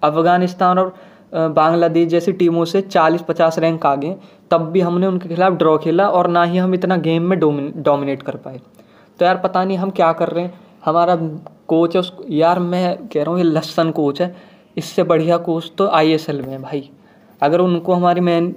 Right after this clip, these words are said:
उनको बना दिया जाए ना इंडियन नेशनल टीम का कोच, तो गारंटी से बोल रहा हूँ, वो बहुत अच्छा प्रदर्शन कर, करवा सकते हैं और हमारी, अ, जो नेशनल टीम है, वो ज़रूर इम्प्रूव होगी।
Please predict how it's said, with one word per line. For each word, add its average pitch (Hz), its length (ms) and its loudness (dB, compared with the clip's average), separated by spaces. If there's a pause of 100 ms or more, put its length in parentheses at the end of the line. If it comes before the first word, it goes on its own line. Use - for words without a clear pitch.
उनको 165 340 -4
बना 165 240 2
दिया 160 180 2
जाए 160 220 0
ना 175 120 -2
इंडियन 170 260 -2
नेशनल 160 320 -4
टीम 156 320 -2
का 165 160 2
कोच, 160 360 -2 (540)
तो 175 340 2 (160)
गारंटी 165 540 2
से 165 100 2
बोल 147 260 0
रहा 165 100 2
हूँ, 185 220 -4
वो 160 200 -4
बहुत 165 260 -4
अच्छा 165 200 -2
प्रदर्शन 147 480 -4
कर, 143 180 -4 (520)
करवा 139 240 0
सकते 143 340 -4
हैं 185 240 -6 (520)
और 156 280 4
हमारी, 160 400 2
अ, - 840 -6
जो 156 160 -2
नेशनल 156 360 0
टीम 156 260 -2
है, 170 60 2
वो 170 160 2
ज़रूर 160 380 0
इम्प्रूव 147 340 -2
होगी। 117 280 -12